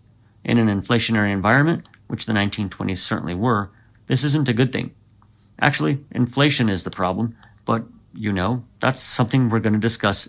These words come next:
in an upcoming episode. Prices increased faster than wages did, and this is due to the inflation that was taking place.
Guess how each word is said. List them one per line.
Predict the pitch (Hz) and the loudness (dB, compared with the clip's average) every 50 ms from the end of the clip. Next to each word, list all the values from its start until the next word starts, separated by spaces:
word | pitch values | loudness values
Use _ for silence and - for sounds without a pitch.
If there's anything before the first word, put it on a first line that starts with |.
| - _ | -6 _
in | - 117 120 117 117 - | -2 0 0 0 0 0
an | 95 107 101 | -2 -2 -2
upcoming | 95 - - - 110 107 98 101 | -2 -4 -4 -4 -2 -2 0 0
episode. | 104 110 - 113 - - 85 - - - _ _ _ _ _ _ _ _ _ _ _ - _ _ _ _ _ _ | -2 -2 0 -2 -2 -2 -4 -6 -8 -14 _ _ _ _ _ _ _ _ _ _ _ -20 _ _ _ _ _ _
Prices | - - 139 135 143 135 165 156 127 | -2 2 2 4 4 2 0 0 2
increased | 143 143 131 135 - 135 131 - - - - | 2 2 2 2 0 0 0 -2 -4 -4 0
faster | - 113 127 127 - - 123 | 2 2 2 2 2 0 0
than | 110 113 113 107 | 0 2 2 2
wages | 104 107 110 98 98 90 | 2 0 0 0 -2 -4
did, | - 90 85 - - - _ _ _ _ _ _ _ - | -4 -6 -8 -8 -10 -16 _ _ _ _ _ _ _ -4
and | - 113 113 107 104 107 110 113 | 0 0 2 2 2 0 -2 0
this | 117 139 143 - | 0 2 2 2
is | - 139 | 2 0
due | 110 110 123 120 | 2 2 2 2
to | 113 | 2
the | 104 110 107 | 2 0 0
inflation | 101 98 - - 131 147 139 - - 101 101 95 - | -2 -2 -2 -2 0 0 0 0 -2 -4 -4 -4 -6
that | 101 95 | -8 -8
was | - - | -6 -6
taking | - 107 98 - 90 90 | -6 -6 -6 -4 -8 -8
place. | - - 76 - - - | -8 -8 -8 -6 -6 -8